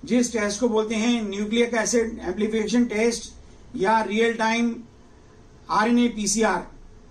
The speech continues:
ये test जो है करने में थोड़ा समय लगता है और इसकी report अगले दिन तक लो-, उपलब्ध हो पाती। कभी-कभी जो है अगर नाक के अंदर proper secretions ना हो तो doctor लोग जो है नाक के अंदर थोड़ा saline डाल करके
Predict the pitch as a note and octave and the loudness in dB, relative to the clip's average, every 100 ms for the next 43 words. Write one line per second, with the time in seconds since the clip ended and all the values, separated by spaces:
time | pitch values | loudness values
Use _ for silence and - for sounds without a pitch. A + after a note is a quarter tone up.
0 | - - - - - - G#3 C4 C4 A#3 | -20 -20 -20 -20 -16 -4 2 2 2 2
1 | A#3+ A#3 A3 A3 A#3+ A#3+ B3 - - - | 2 2 2 0 2 2 0 -4 -16 -20
2 | - - F#3+ A3+ A#3 G#3+ A3+ G#3+ A3+ A3 | -20 -10 -4 0 2 2 -2 0 0 0
3 | G#3+ G#3+ A3 G#3+ G3+ F#3 A3 G#3 G#3+ G3+ | 0 0 2 2 0 -2 -6 -2 -2 -2
4 | G3 G#3+ G#3 G#3+ G#3 G3+ A#3 G3 F#3+ G#3+ | -2 -4 -2 -2 -2 -2 -2 -4 -2 0
5 | F3+ F#3 F3 - - - - F3 F#3 B3 | 0 -2 -4 -8 -12 -18 -10 -4 0 2
6 | B3+ C4+ C4 B3+ G#3 A#3 A#3+ B3+ B3 - | 2 2 2 0 0 2 2 0 -4 -12
7 | - F3+ A#3 A#3+ G#3+ G#3 G#3+ A#3 A#3 A#3+ | -10 -2 0 0 0 -2 -2 -2 -2 -2
8 | A3+ G3+ F#3+ G#3+ G#3+ F#3 G#3 A#3 G3+ G3+ | 0 -2 -2 -4 -4 -6 -4 -2 -2 0
9 | G#3+ G#3+ A#3 A#3+ A#3+ - - - - - | 0 2 0 0 -2 -8 -20 -20 -20 -20
10 | - - - - A3 B3+ B3+ C4 B3+ - | -20 -20 -18 -2 2 4 4 2 0 -8
11 | - - - - - E3+ F#3+ B3 A#3+ A#3 | -20 -20 -20 -20 -10 -6 0 2 4 2
12 | G#3+ G3+ A3 A3 G3+ G#3+ G#3+ A3 A3 G#3+ | 2 -2 -2 0 0 -2 -2 -4 -2 -4
13 | G3+ G#3 F3+ F#3 G3 A3 G#3 G3+ G#3+ G#3 | -2 -2 -2 -2 -2 0 0 -2 -4 -4
14 | A3 | -2